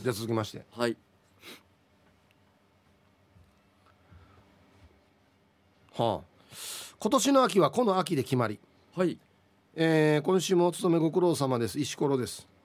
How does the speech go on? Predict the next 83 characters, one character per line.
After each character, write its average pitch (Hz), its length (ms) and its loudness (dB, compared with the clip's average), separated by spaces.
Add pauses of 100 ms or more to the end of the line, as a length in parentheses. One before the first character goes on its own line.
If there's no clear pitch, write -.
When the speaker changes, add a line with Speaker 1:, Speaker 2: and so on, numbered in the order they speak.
(220)
Speaker 2:
は 165 100 0
い。 127 120 -6 (580)
Speaker 1:
僕 151 200 0
は 180 100 6
夏 196 240 2
が 185 80 4
一 156 200 2
番 160 160 4
好 156 80 -4
き 175 120 0
な 151 100 4
ん 143 40 0
で 123 80 -2
す 127 140 -6
よ。 135 320 2
Speaker 2:
う 127 40 -18
ん - 20 -12
う 127 40 -12
ん。 95 240 -14
Speaker 1:
や 156 120 4
る 196 80 4
こ 180 100 0
と 160 100 0
で 147 80 -2
き 170 100 0
る 175 80 2
こ 151 100 0
と 135 60 -2
が 131 100 0
た 151 120 -4
く - 60 -12
さ - 120 -4
ん 143 60 2
あ - 20 2
る 131 80 -2
さ 107 200 -2
ね。 104 280 -4 (260)
そ 247 140 2
の 269 80 6
次 208 240 0
に 185 120 6
冬 185 220 2
と - 120 0
春。 117 300 -2 (480)
し - 80 -6
て 190 80 2
問 233 240 6
題 247 160 4
の 247 100 4
秋 226 240 -2
よ。 151 140 -2 (580)
Speaker 2:
ほ 190 120 0
う。 - 20 -2
Speaker 1:
〇 269 200 6
〇 302 220 6
の 196 100 6
秋 196 180 0
っ 190 40 -8
て 165 100 4
よ 190 80 8
く 196 120 0
言 196 100 6
う 180 40 4
け 151 120 2
ど、 123 160 2
ど 214 120 2
れ 262 60 2
も 185 140 2
パ 202 80 2
ッ 220 40 0
と 226 140 -2
し 202 160 0
な 180 100 4
い 175 80 4
な 185 140 4
と 170 100 -2
思 170 160 4
っ 160 60 -2
て 190 100 2
い 170 60 2
た 123 80 -4
矢 120 120 0
先、 123 380 -6